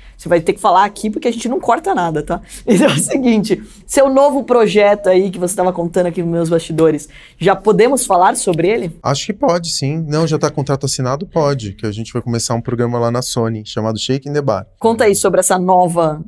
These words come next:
Speaker 1: já tinha feito algum
Speaker 2: Então,
Speaker 1: programa?
Speaker 2: não,
Speaker 1: Já era?
Speaker 2: nunca, Carol. Eu tô, eu vou, acho que eu vou precisar fazer umas mentorias contigo.
Speaker 1: <laughs>
Speaker 2: Eu
Speaker 1: Eu
Speaker 2: tô
Speaker 1: vou lá nos
Speaker 2: cagado de
Speaker 1: estúdios com
Speaker 2: medo.
Speaker 1: você.
Speaker 2: Tô
Speaker 1: Você vai
Speaker 2: cagado.
Speaker 1: apresentar o programa? Como que vai ser?
Speaker 2: Vou.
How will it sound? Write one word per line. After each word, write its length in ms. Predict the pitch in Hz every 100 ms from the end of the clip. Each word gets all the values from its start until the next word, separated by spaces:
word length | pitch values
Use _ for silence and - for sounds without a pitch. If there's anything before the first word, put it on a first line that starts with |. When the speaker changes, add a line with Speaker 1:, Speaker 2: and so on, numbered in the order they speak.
| -
Speaker 1:
já 160 | 226
tinha 180 | 247 330
feito 220 | - 208
algum 120 | 208 202
Speaker 2:
Então, 120 | 165
Speaker 1:
programa? 420 | 147 185 247 - -
Speaker 2:
não, 60 |
Speaker 1:
Já 160 | - 131
era? 240 | 147 147
Speaker 2:
nunca, 180 | 135 131
Carol. 380 | - 127 123 123
Eu 60 |
tô, 200 | 120 131 123
eu 140 | 143 120
vou, 100 | 131
acho 320 | 131 127 -
que 40 |
eu 40 | 120
vou 80 | 123
precisar 220 | - 127
fazer 320 | 131 120 113
umas 240 | 123 123
mentorias 420 | 117 127 131 123 120
contigo. 440 | 131 131 139 123
Speaker 1:
<laughs> 400 | - 117 262 285 - 480 440 - -
Speaker 2:
Eu 80 | 120
Speaker 1:
Eu 60 |
Speaker 2:
tô 40 | -
Speaker 1:
vou 80 | 302
lá 120 | 240
nos 100 | 226
Speaker 2:
cagado 280 | 139 143 143
de 40 | -
Speaker 1:
estúdios 80 | 151
com 60 | 143
Speaker 2:
medo. 200 | 135 127
Speaker 1:
você. 260 | 123 170 165 - -
Speaker 2:
Tô 60 | 123
Speaker 1:
Você 80 |
vai 100 | 220
Speaker 2:
cagado. 60 | 262
Speaker 1:
apresentar 480 | 269 262 233 208 240
o 40 | 262
programa? 360 | - 185 240
Como 140 | 226 233
que 60 |
vai 100 | 196
ser? 160 | 196 160
Speaker 2:
Vou. 500 | 113 110 127 113 104